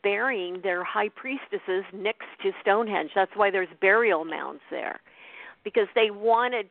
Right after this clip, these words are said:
to have them be able to get to the gods and bring them back. And then,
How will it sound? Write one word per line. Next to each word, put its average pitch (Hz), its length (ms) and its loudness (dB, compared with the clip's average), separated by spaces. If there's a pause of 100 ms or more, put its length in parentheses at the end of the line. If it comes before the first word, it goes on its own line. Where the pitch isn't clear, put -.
(100)
to 208 260 -10
have 190 340 0 (200)
them 202 500 2 (440)
be 214 380 -8
able 202 340 0 (120)
to 196 140 -12 (160)
get 196 200 2 (340)
to 262 200 -8
the 208 100 4
gods 185 400 0 (140)
and 180 220 -6
bring 185 400 -8
them 170 220 -8
back. 170 420 -4 (1400)
And 240 140 4
then, 233 160 2